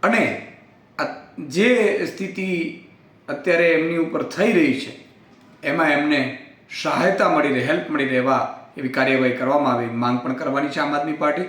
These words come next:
ત્યારે તમામ લોકોને, તમામ નાગરિકોને પણ અપીલ કરું છું કે આવતીકાલે તમામ જિલ્લાઓમાં આમ આદમી પાર્ટી જે આવેદનપત્ર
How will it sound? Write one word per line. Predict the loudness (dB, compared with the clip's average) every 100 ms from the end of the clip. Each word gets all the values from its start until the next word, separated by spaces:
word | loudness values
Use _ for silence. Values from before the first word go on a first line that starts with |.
| -8 -20 -16
ત્યારે | -4 -4
તમામ | -2 2 4 4 2
લોકોને, | 0 0 0
તમામ | 0 0 2
નાગરિકોને | 2 0 0 0 -2
પણ | -2
અપીલ | -2 -2 -2
કરું | -4 -4
છું | -10 -18 -20 -20 _
કે | -2
આવતીકાલે | -2 0 0 -2
તમામ | 0 0 2 2
જિલ્લાઓમાં | 0 2 2 0 -6 -16 -20 -10
આમ | -6 -4
આદમી | -2 -2
પાર્ટી | 0 0 -2
જે | -2 0
આવેદનપત્ર | 0 0 -4 -4 -6 -4 -2 0 -4